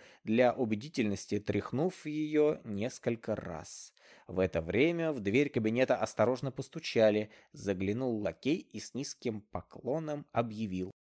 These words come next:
«Прибыл граф Беркли». «Отлично!» Валентин Михайлович отпустил жестом лакея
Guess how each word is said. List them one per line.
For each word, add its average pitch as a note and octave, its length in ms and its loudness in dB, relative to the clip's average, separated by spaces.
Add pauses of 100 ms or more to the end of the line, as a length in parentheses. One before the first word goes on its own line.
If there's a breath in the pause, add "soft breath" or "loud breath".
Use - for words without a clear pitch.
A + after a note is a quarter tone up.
(140)
«Прибыл D3+ 680 6
граф A#2+ 520 2 (420)
Беркли». A2+ 720 -4 (640)
«Отлично!» E3 1500 0
Валентин A2 300 2
Михайлович D#3 680 2
отпустил A2 840 0
жестом G2+ 600 0
лакея F3+ 540 0